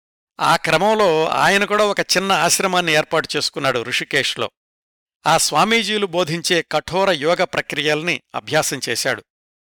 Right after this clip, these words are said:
ఎంతకాలం ఆహారం లేకుండా ఉండగలను అని ప్రయోగాలు కూడా చేశాడు.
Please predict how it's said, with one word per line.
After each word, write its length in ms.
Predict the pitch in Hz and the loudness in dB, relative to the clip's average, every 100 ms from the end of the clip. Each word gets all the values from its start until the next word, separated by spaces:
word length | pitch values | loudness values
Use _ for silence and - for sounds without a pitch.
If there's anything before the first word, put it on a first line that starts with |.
| _ _ _ _ _ - | _ _ _ _ _ -2
ఎంతకాలం 640 | 143 190 233 214 202 202 | -2 0 0 4 4 4
ఆహారం 540 | 143 151 156 175 180 | 2 2 2 2 2
లేకుండా 400 | 165 165 165 160 | 2 0 0 0
ఉండగలను 640 | 147 147 151 147 147 147 147 | 2 2 2 2 2 -2 -2
అని 160 | 143 143 | -2 -2
ప్రయోగాలు 480 | 131 135 151 151 143 | 0 2 4 2 0
కూడా 220 | 139 135 | -2 -2
చేశాడు. 360 | 120 104 127 95 | -2 -2 -4 -4